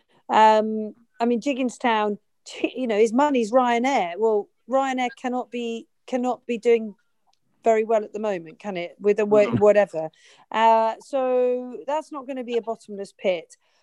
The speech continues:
Speaker 1: I think, I think we all, none of us know the way the world's gonna go, do, do we? But, um, it's, it's frightening times. And, uh, it's interesting to see that the sales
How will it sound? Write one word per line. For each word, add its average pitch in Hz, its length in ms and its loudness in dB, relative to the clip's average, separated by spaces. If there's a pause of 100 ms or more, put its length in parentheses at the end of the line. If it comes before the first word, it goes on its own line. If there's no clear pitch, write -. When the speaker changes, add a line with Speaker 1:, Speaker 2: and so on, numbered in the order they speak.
(160)
Speaker 1:
I 262 120 4
think, 302 400 -4 (160)
I 269 60 -2
think 320 260 -4 (300)
we 262 240 2
all, 294 320 2
none 349 240 0
of 285 120 -2
us - 180 -8
know 196 380 -4
the 190 100 -12
way 196 160 -2
the 185 100 -12
world's 190 300 -6
gonna 190 200 -10
go, 175 240 -6
do, 196 240 -8 (180)
do 208 180 -2
we? 165 200 -6 (180)
But, 190 220 -6 (160)
um, 190 500 -6 (800)
it's, - 480 -2 (260)
it's 254 220 0
frightening 208 400 2
times. 180 520 -4
And, 220 240 -2 (200)
uh, 247 380 8
it's 277 160 -4
interesting 302 500 -4
to 247 100 -14
see 254 200 -4
that 226 160 -2
the 226 80 -2
sales 254 640 4